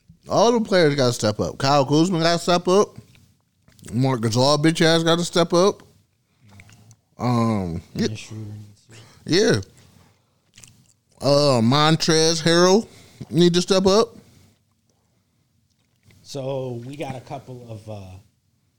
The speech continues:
Speaker 2: trades. How, well, first, before we talk about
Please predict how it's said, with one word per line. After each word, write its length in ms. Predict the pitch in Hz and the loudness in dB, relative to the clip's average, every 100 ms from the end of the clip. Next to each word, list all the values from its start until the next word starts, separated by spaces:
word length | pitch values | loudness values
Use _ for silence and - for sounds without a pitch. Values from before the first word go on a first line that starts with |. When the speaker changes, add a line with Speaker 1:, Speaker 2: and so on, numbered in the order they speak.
| _ _ _ _ _ _ | _ _ _ _ _ _
Speaker 2:
trades. 800 | _ 139 135 139 135 120 - - _ _ _ _ | _ -10 -8 -8 -10 -14 -20 -20 _ _ _ _
How, 160 | 139 131 - | -14 -14 -16
well, 140 | - 117 | -16 -12
first, 380 | 180 170 165 - _ _ | -8 -8 -10 -18 _ _
before 220 | 117 143 | -16 -12
we 100 | 135 | -10
talk 340 | 123 127 113 117 | -12 -14 -18 -16
about 360 | 113 170 - | -14 -14 -16